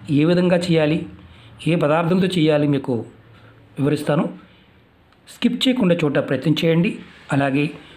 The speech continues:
మీకు ఈ వీడియో నచ్చినట్లయితే లైక్ చేయండి, నా ఛానల్ సబ్స్క్రైబ్ చేసుకోండి,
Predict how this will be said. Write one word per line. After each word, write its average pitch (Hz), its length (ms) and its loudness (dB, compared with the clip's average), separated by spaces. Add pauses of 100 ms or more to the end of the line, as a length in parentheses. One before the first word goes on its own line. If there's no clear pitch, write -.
(160)
మీకు 175 260 0 (200)
ఈ 165 100 4
వీడియో 190 260 4
నచ్చినట్లయితే 170 500 0
లైక్ 139 320 -2
చేయండి, 151 380 2 (420)
నా 165 120 2
ఛానల్ 185 260 0
సబ్స్క్రైబ్ 175 520 -2
చేసుకోండి, 135 500 0